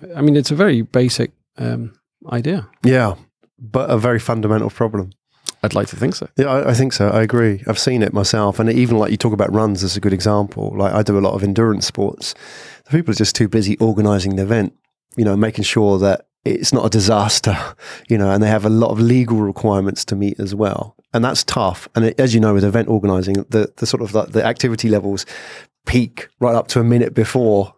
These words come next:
Speaker 2: and then it drops off.
Speaker 1: Yeah.
Speaker 2: So the last thing they're thinking about is, "Oh, I've got to get a sponsor for this area." 'Cause it might only be a few thousand here, a few thousand there. They've got to worry about whether or not there's gonna be a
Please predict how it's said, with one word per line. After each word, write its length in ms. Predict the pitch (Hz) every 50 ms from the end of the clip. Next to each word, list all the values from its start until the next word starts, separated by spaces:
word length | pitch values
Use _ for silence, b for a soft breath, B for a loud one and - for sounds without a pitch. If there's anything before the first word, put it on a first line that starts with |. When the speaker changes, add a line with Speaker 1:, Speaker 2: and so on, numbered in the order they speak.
| _ _ -
Speaker 2:
and 80 | 104
then 80 | 107 104
it 120 | - -
drops 420 | 110 107 117 117 110 - - - -
off. 420 | 113 107 104 113 113 - - - -
Speaker 1:
Yeah. 100 | 131 127
Speaker 2:
So 300 | 127 117 110 104 104 104
the 160 | - - 120
last 260 | 120 120 120 135 -
thing 120 | - 120 107
they're 100 | 101 98
thinking 240 | - 110 101 -
about 200 | 98 98 95 95 -
is, 120 | 98 98
"Oh, 180 | 110 104 98 95
I've 140 | 98 101 -
got 120 | - 110
to 60 | 101
get 120 | 98 104 -
a 20 |
sponsor 380 | - - - 110 98 - - 98
for 140 | - -
this 200 | 98 104 98 -
area." 400 | - 95 87 87 87 87 90 92 - b b b b b b b
'Cause 80 | - 131
it 60 | 139
might 140 | 170 180 135
only 100 | 113 104
be 100 | 95 104
a 40 | 98
few 200 | - - 113 98
thousand 440 | - - 101 98 98 98 90 95 92
here, 120 | 95 95
a 60 | 92
few 160 | - - 101
thousand 340 | 92 101 101 95 90 87 90
there. 320 | 98 107 98 82 85 98 - b b b b b b b b b b
They've 140 | - 104 -
got 120 | - 120
to 80 | 110 104
worry 260 | 98 101 101 98 98
about 240 | 95 90 101 92 -
whether 240 | 110 107 98 98 101
or 20 |
not 160 | 98 101 -
there's 140 | 107 104 -
gonna 160 | - 107 98
be 140 | 92 101 98
a 60 | 92